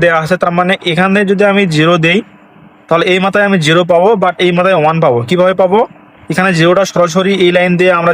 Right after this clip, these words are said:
জিরো পাচ্ছি, but এই জিরোটা যদি এই and গেট দিয়ে ঢোকে, তাহলে এটাকে আমরা ওয়ান পাচ্ছি। তো এই জন্য আমাদের হচ্ছে এই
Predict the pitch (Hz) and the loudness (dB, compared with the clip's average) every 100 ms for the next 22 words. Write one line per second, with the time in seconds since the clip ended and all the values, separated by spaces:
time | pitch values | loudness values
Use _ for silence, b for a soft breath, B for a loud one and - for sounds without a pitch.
0 | 156 165 175 165 - 226 359 - - - | 0 0 0 -4 -2 -2 -4 -10 -20 -10
1 | - 160 170 180 175 185 190 185 208 190 | -4 -2 -2 -2 0 0 0 0 -2 -2
2 | 185 190 175 170 185 190 175 185 170 190 | -4 -4 -2 -2 -2 -2 0 0 -2 -2
3 | 180 170 170 170 170 180 160 170 170 156 | 0 0 0 -2 -2 -2 0 0 0 -2
4 | 135 - 117 - _ _ - 175 190 202 | -4 -8 -12 -14 _ _ -2 0 2 2
5 | 202 208 180 180 185 180 214 220 - 180 | 2 2 0 0 0 0 -2 -4 -4 -2